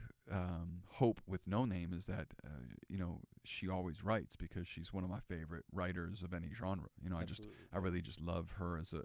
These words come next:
Speaker 1: as a poet or as a
Speaker 2: Mm-hmm.
Speaker 1: rapper or as, you know, somebody who is putting together language in a way that is profound, you know?
Speaker 2: Mm-hmm.
Speaker 1: And I also think she is coming into her, her own as a young intellectual, and I really just admire her vulnerability,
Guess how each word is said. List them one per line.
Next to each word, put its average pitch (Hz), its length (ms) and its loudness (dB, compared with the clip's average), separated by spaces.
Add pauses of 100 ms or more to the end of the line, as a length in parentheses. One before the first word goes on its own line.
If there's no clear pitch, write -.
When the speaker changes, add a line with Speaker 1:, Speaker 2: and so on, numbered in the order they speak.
Speaker 1:
as 87 80 -2
a 85 60 -4
poet - 420 0
or 85 120 -4
as 85 100 -4
a - 40 0
Speaker 2:
Mm-hmm. 85 100 0
Speaker 1:
rapper 78 520 -2
or 78 60 -6
as, - 160 -12 (340)
you 85 80 -2
know, 85 100 0
somebody 80 320 -2
who 92 140 0
is - 100 -2
putting 82 300 -2
together 80 280 -4
language 85 480 -2
in 95 80 -2
a 85 40 -2
way 90 240 2
that 87 120 0
is - 80 -6
profound, 95 460 -6 (140)
you 92 140 0
know? 87 160 2 (180)
Speaker 2:
Mm-hmm. 110 240 -6
Speaker 1:
And 95 380 6
I 92 120 6
also 104 300 2
think 92 280 2
she - 240 2
is 90 160 2
coming 92 340 4
into 90 200 0
her, 90 400 2 (140)
her 90 140 4
own 101 340 6 (320)
as 90 120 -2
a 95 60 0
young 90 400 4
intellectual, 104 580 2 (380)
and 85 500 2
I 92 40 0
really 90 520 2
just - 180 -6
admire 92 640 4 (220)
her 90 340 2 (480)
vulnerability, 92 720 0